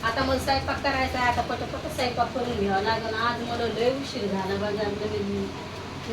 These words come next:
मला करमत नव्हतं लागलं आज. कधी कधी आपलं मन उदास होऊन जाते, आपल्याला करमत नाही. तर मग म्हणलं, आपण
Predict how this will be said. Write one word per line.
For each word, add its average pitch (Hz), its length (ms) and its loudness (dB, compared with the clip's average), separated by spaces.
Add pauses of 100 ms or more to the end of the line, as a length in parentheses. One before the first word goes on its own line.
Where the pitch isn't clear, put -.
(140)
मला 240 420 -2 (240)
करमत 247 360 0
नव्हतं 220 300 -2
लागलं 185 320 -2
आज. - 200 -4 (140)
कधी 220 220 -2
कधी 233 200 -2
आपलं 226 360 0
मन 233 180 0
उदास 226 340 -2
होऊन 247 280 -6
जाते, 202 280 -2
आपल्याला 196 480 -2
करमत 220 440 -2
नाही. 196 120 -6 (1500)
तर 220 80 0
मग 254 160 0
म्हणलं, 240 380 0
आपण 247 260 2